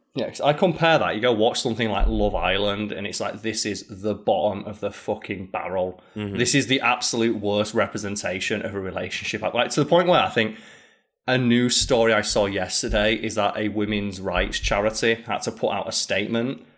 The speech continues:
Speaker 1: because, like, for Love Island now, they're bringing back former contestants,
Speaker 2: Oh, fuck.
Speaker 1: which kind of defeats the purpose of the show. It's supposed to be about people forming relationships. And they put out a statement about this guy. Yeah, this guy, it was, like, a horrendous piece of misogynistic shit on the show,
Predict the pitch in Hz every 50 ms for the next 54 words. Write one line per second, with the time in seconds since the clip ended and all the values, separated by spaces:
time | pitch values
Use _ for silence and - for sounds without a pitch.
0 | _ _ - 123 110 123 120 - - 120 120 113 - 123 110 113 120 117 117 107
1 | 113 117 110 107 104 101 90 87 92 101 101 101 - 113 110 107 110 104 101 98
2 | 104 98 92 - - - - - 104 98 95 92 95 - - 104 104 104 92 -
3 | - - 110 113 120 135 - - - - - _ _ _ _ _ _ _ - -
4 | - - - - 131 123 - 151 135 131 - - - - 143 147 143 - - -
5 | - 139 127 131 - 131 120 117 113 - - 131 113 101 95 98 101 - - -
6 | 107 104 104 - 110 101 98 90 - 107 104 104 101 - - 107 98 101 101 98
7 | 95 95 98 101 - - 101 - - 87 71 - - - - - - - - _
8 | - - 117 120 123 120 - 135 120 117 110 117 113 - - - 101 104 107 -
9 | 117 113 120 - 185 180 - - 113 - - 120 135 147 151 147 151 147 - -
10 | 147 143 110 95 90 92 95 101 98 - - - _ _ _ _ 113 113 110 113
11 | 107 110 110 - 117 110 107 113 120 107 110 104 101 113 113 107 110 107 - -
12 | 110 110 107 107 107 107 104 - 107 101 101 110 104 101 98 - - 98 90 -
13 | - - - 107 107 107 - - 107 107 107 107 104 107 104 - - - 101 92
14 | 98 110 117 117